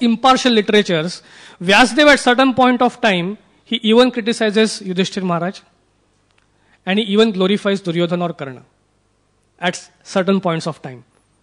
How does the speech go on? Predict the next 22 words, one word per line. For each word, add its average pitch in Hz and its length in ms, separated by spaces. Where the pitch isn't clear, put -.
right? 185 200
So - 320
all 302 300
are 269 280
subjected 233 580
to 269 80
glorification 247 680
also, 262 380
and 196 140
at 202 160
times 220 240
criticism 180 480
also. 143 320
But 180 380
Krishna 185 320
is 208 120
never 170 200
criticized. - 500
He 170 100
is 170 80
always 170 420
white, 127 300